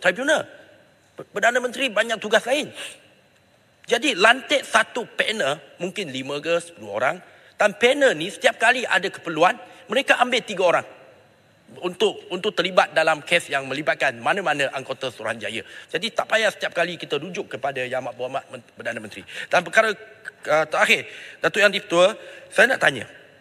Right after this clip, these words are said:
walaupun pindaan ni kita sokong, dia tambah baik, saya sebutkan di awal tadi, tapi dia masih tak memberikan kuasa mendakwa kepada Suhakam. Apakah ada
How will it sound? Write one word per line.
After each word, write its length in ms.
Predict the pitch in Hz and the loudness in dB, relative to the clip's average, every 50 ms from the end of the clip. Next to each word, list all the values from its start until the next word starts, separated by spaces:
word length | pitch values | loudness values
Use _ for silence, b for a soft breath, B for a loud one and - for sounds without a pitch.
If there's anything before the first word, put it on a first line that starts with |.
| _ _ _ _ _ _ _ _ _ _ _ _ _ _ _ _ _ _ _ _ _ | _ _ _ _ _ _ _ _ _ _ _ _ _ _ _ _ _ _ _ _ _
walaupun 480 | 170 196 214 226 214 - 202 175 151 127 | 4 4 6 4 2 2 -2 -6 -6 -6
pindaan 320 | - 165 160 165 139 160 160 160 | -8 -4 -2 0 0 0 0 -2
ni 120 | 160 147 | -4 -6
kita 160 | 147 - 120 | -6 -8 -8
sokong, 360 | - - - - 101 107 147 156 - - _ _ _ | -10 -10 -6 -4 -4 -4 -4 -6 -14 -20 _ _ _
dia 240 | - 127 156 156 | -6 -4 -2 0
tambah 240 | - 120 117 117 107 | 0 0 0 0 0
baik, 400 | 104 110 123 131 - - - - | 2 0 0 0 -2 -10 -12 -8
saya 160 | - 113 113 | -6 -6 -6
sebutkan 400 | 117 110 - 113 120 - 131 120 | -6 -8 -12 -12 -4 -2 -2 -2
di 80 | 117 107 | -2 -6
awal 240 | - 107 117 131 113 | -6 -2 0 0 -2
tadi, 240 | - 107 98 104 107 B B B B B B B B B B _ _ _ - | -2 -4 -10 -14 -16 B B B B B B B B B B _ _ _ 2
tapi 320 | 190 202 - 269 262 185 151 151 | 2 2 2 0 -4 -4 -6 -8
dia 240 | 175 220 254 285 277 | -6 -2 0 0 2
masih 560 | 220 220 233 - - - 247 254 247 214 - - - - - - - _ _ _ - | 4 2 2 2 0 -2 -2 -2 -2 -2 -4 -10 -16 -20 -20 -20 -20 _ _ _ 0
tak 160 | - - - | 0 0 -2
memberikan 400 | 185 185 175 175 - - 190 147 - | -6 -8 -8 -4 -4 -2 -2 -2 -2
kuasa 400 | - 180 208 214 - - 254 226 | 0 0 0 0 -2 -6 -8 -6
mendakwa 400 | 170 139 120 117 - - 160 147 | -6 -4 -2 -2 -2 -2 -4 -8
kepada 480 | 139 - - - - 107 104 95 98 90 90 - | -10 -10 -12 -12 -10 -10 -10 -12 -14 -16 -16 -20
Suhakam. 480 | - - - - - - - - - - _ _ _ _ _ _ _ _ _ _ _ _ _ _ _ _ _ _ _ _ | -20 -20 -20 -18 -18 -18 -18 -20 -20 -20 _ _ _ _ _ _ _ _ _ _ _ _ _ _ _ _ _ _ _ _
Apakah 540 | 180 202 - - 277 - 269 233 - - - | 0 0 2 0 2 4 4 4 4 2 2
ada 460 | 175 185 190 151 175 180 190 226 233 | 2 2 4 4 2 2 2 0 -2